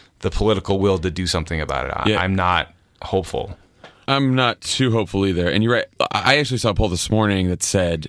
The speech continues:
Speaker 2: uh, something like eighty-six percent supported people who were,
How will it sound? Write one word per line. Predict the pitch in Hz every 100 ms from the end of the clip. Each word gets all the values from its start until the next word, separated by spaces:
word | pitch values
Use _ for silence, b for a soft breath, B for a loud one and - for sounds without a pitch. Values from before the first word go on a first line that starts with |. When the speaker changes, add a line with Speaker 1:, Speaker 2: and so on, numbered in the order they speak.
| -
Speaker 2:
uh, | 90 -
something | 101 95 92
like | 85 - -
eighty-six | 110 110 104 - 101 -
percent | 92 - 92 87 85 - - -
supported | - 80 92 87 85 78 - b b -
people | 101 90
who | 87
were, | 85